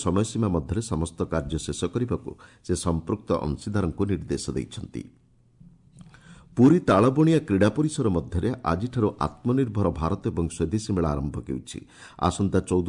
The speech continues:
ତାରିଖ ପର୍ଯ୍ୟନ୍ତ ଚାଲିବାକୁ ଥିବା ଏହି ମେଳାରେ ବିଭିନ୍ନ ବିଭାଗ ପକ୍ଷରୁ ଶହେ ଚଉରାନବେଟି ପ୍ରଦର୍ଶନୀ ମଣ୍ଡପ ଖୋଲାଯାଇଛି। ରାଜ୍ୟର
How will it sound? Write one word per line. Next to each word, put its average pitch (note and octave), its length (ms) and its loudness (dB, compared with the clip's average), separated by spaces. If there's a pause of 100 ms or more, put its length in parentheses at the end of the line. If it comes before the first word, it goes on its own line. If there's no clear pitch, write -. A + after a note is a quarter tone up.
ତାରିଖ C#3+ 240 -2
ପର୍ଯ୍ୟନ୍ତ F2 460 -2
ଚାଲିବାକୁ D#2 480 -2
ଥିବା E2 240 -4
ଏହି D2+ 140 0
ମେଳାରେ D#2 280 0 (380)
ବିଭିନ୍ନ G2 340 4 (120)
ବିଭାଗ F#2 280 4
ପକ୍ଷରୁ G#2+ 380 -2
ଶହେ F2 340 -2
ଚଉରାନବେଟି F#2 640 -2 (520)
ପ୍ରଦର୍ଶନୀ G2+ 500 0
ମଣ୍ଡପ D#2 340 -2 (100)
ଖୋଲାଯାଇଛି। C#2 600 -4 (340)
ରାଜ୍ୟର F2+ 360 4